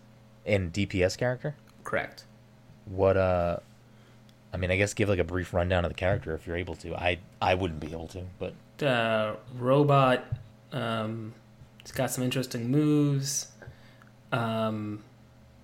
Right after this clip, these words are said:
Speaker 2: she flies a little bit, and she s-, shoots, like, a laser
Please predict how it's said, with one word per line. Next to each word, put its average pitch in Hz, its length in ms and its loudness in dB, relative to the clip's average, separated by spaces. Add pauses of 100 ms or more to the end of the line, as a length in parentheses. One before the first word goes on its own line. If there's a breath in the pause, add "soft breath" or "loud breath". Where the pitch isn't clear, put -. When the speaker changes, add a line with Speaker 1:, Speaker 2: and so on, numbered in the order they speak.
(720)
Speaker 2:
she - 180 -6
flies 127 400 4
a 127 60 2
little 123 200 2
bit, 123 380 0
and 104 500 -8
she - 220 -6
s-, - 160 -16 (120)
shoots, - 560 -6 (140)
like, 113 200 -8
a 98 40 -4
laser 120 840 0